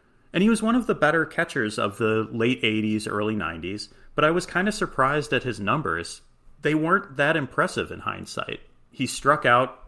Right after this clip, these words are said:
a fair amount, and he never walked. He never really hit for power except that one season. His highest wins above replacement season was three point four, but he played for twenty years.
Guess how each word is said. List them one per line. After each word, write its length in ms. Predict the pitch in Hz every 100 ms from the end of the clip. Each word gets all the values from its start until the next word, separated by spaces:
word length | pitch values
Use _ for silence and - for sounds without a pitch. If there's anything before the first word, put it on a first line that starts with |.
| -
a 60 |
fair 300 | - 123 113
amount, 380 | 123 101 104 120
and 80 | 107
he 60 | 110
never 360 | 95 101 123
walked. 480 | 113 95 90 92 -
He 80 | 110
never 240 | 104 113
really 260 | 120 117 120
hit 180 | 123 117
for 160 | -
power 460 | 107 104 87 98 95
except 320 | 87 - -
that 200 | 98 104
one 180 | 101 98
season. 560 | - 87 82 85 82 - - - - - -
His 200 | - 127
highest 440 | - 123 131 135 -
wins 220 | 120 110
above 220 | 117 110
replacement 500 | 110 - 104 - 92
season 360 | - 98 92 95
was 140 | 85
three 300 | - 98 98
point 260 | - 104 -
four, 500 | - 90 85 80 - _ - - -
but 100 | 156
he 60 | 170
played 260 | - 226 240
for 140 | 226
twenty 500 | - - 139 151 190
years. 640 | 101 90 143 - - -